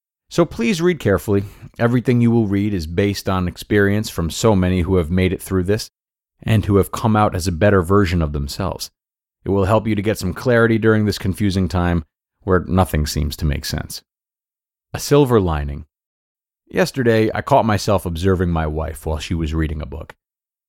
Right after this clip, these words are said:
She has this special, weird way that she holds the book in one hand and rests her forehand on the other. I suddenly started thinking about how incredibly lucky I am.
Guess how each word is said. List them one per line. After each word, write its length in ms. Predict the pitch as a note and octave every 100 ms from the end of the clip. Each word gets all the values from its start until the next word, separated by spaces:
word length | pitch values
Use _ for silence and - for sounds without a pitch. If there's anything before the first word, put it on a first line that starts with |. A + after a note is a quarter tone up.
| -
She 200 | - B2+
has 240 | D3+ D#3
this 180 | - G#2+
special, 640 | - - A2+ - G2+ F#2 F2+
weird 380 | G#2 G2 F#2+
way 240 | F#2 F#2+ F#2
that 160 | E2
she 140 | - F2+
holds 340 | E2+ F2+ E2
the 100 | F#2
book 280 | D#2 F2 -
in 160 | D#2 F2
one 180 | G#2
hand 400 | D2+ E2 D#2+ D#2+ - - -
and 340 | F2 E2 E2+ F#2
rests 240 | G#2 -
her 140 | - E2+
forehand 680 | - A#2+ G#2+ F2+ F2 E2+ -
on 160 | F2
the 120 | E2
other. 220 | F2+ E2+ A1 _ _ _ _ _ _
I 120 | - A2+
suddenly 420 | - - A#2+ C#3+
started 340 | - A2 G2
thinking 440 | - G2+ F2+ E2+ - _ _ _ -
about 260 | G2 -
how 300 | - G#2+ G#2+
incredibly 640 | E2+ - G2 F2+ D#2+ D#2+
lucky 340 | D#2 E2 - D#2
I 100 | E2+
am. 300 | E2+ E2